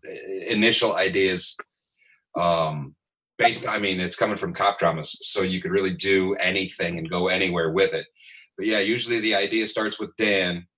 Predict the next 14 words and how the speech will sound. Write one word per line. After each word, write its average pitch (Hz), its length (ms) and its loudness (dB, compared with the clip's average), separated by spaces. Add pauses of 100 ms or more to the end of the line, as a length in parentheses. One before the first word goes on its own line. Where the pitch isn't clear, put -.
(120)
and 95 240 -4
then 95 640 2 (180)
he'll 107 180 -4
share 107 320 2
that 104 200 4
with 101 160 -2
me, 101 380 2
and 95 160 0
we'll 92 100 -4
go 95 160 0
back 95 260 4
and 92 120 -6
forth 92 260 -4
about, 90 420 2